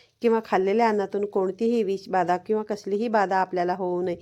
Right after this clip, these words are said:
या शिव-, साठी या दिवशी स्वयंपाकघराची देखील पूजा करायची असते. म्हणूनच स्वयंपाकघरामध्ये तुम्ही गॅसवरती, गॅसच्या मागच्या साईडला जी भिंत असते तिथे एक स्वस्तिक चिन्ह तुम्हाला काढायचं आहे. त्याचबरोबर तुळशीजवळसुद्धा तुम्हाला एक स्वस्तिक काढायचं आहे, कारण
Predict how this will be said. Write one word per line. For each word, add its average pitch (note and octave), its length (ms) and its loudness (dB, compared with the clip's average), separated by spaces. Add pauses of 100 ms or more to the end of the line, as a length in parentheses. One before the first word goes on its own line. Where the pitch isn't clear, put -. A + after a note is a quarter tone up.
(360)
या A#3+ 180 4
शिव-, F#3 380 0
साठी F#3+ 380 -2
या G#3 140 4
दिवशी G3 300 -2
स्वयंपाकघराची F#3+ 720 -2
देखील G3 280 -4
पूजा F#3 300 -2
करायची E3+ 380 -4
असते. F3+ 200 -10 (420)
म्हणूनच A3+ 360 2
स्वयंपाकघरामध्ये G3+ 760 0
तुम्ही F3+ 280 -2
गॅसवरती, F#3 600 -2
गॅसच्या F#3+ 380 -2
मागच्या F#3 320 -4
साईडला F#3+ 380 -2
जी F#3+ 160 -6
भिंत G3 320 -2
असते - 220 -8 (400)
तिथे A3+ 180 4
एक A3+ 100 -2
स्वस्तिक G3+ 380 -6
चिन्ह F#3 300 -2
तुम्हाला F3+ 280 -2
काढायचं F3 460 -2
आहे. F3 140 -4
त्याचबरोबर F#3+ 640 -2 (520)
तुळशीजवळसुद्धा G#3 800 0
तुम्हाला G#3+ 340 0
एक F#3 100 -4
स्वस्तिक F#3 420 -8
काढायचं E3+ 340 -2
आहे, F#3 140 -4
कारण A3+ 300 0